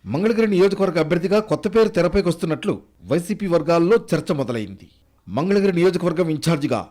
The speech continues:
గంజి చిరంజీవి పేరును కొంతకాలం క్రితం ప్రకటించింది వైసీపీ. మళ్లీ ఈ నియోజకవర్గం నుంచి నారా లోకేష్ పోటీ చేయడం ఖరారు కావడంతో వ్యూహం మార్చే పనిలో వైసీపీ నిమగ్నమైనట్లు తెలుస్తోంది. ఇక్కడ నుంచి మహిళకు అవకాశం ఇవ్వాలన్న ఆలోచన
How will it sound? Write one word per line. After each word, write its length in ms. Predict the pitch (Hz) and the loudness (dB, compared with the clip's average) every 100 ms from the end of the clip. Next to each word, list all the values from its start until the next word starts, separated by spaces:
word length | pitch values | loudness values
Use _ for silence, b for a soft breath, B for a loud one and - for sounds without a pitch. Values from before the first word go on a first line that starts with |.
| _ 104 | _ -6
గంజి 260 | 127 190 | -2 -2
చిరంజీవి 460 | 208 170 185 185 190 | 0 0 0 0 0
పేరును 280 | 170 170 175 | 0 -2 -2
కొంతకాలం 480 | 147 147 165 190 196 | -4 -4 0 0 0
క్రితం 260 | - 190 | -2 -2
ప్రకటించింది 560 | 160 147 156 156 170 190 | -2 -4 -4 -4 -4 -2
వైసీపీ. 440 | 123 123 117 - - _ _ 98 | -2 -4 -8 -12 -20 _ _ -6
మళ్లీ 300 | 131 220 240 | -2 0 0
ఈ 100 | 165 208 | -2 0
నియోజకవర్గం 540 | 208 226 226 208 202 | 0 0 0 0 0
నుంచి 200 | 196 214 | -2 -2
నారా 240 | 156 160 202 | 0 2 4
లోకేష్ 360 | 190 180 185 - | 2 0 -4 -4
పోటీ 200 | 160 170 | -2 0
చేయడం 260 | - 185 180 | 0 0 0
ఖరారు 300 | 135 156 175 | 0 2 2
కావడంతో 440 | 165 151 147 120 110 - _ 104 | 2 0 0 -6 -10 -14 _ -6
వ్యూహం 320 | 160 240 220 | 2 2 2
మార్చే 260 | 190 180 196 | -2 -2 -2
పనిలో 300 | 170 180 220 | 0 4 4
వైసీపీ 440 | 143 180 196 - 180 | 4 -2 -2 -2 -2
నిమగ్నమైనట్లు 680 | 131 175 180 175 175 156 160 | 0 0 2 2 0 0 -2
తెలుస్తోంది. 560 | - 135 - 117 98 _ _ _ | -4 -6 -4 -6 -6 _ _ _
ఇక్కడ 240 | 135 - 226 | -8 0 2
నుంచి 220 | 202 233 185 | 2 0 0
మహిళకు 320 | 143 220 208 | 4 2 2
అవకాశం 380 | 185 196 190 196 | 2 2 0 0
ఇవ్వాలన్న 400 | 170 175 170 175 - | 2 2 2 0 0
ఆలోచన 400 | 131 165 196 | 0 2 0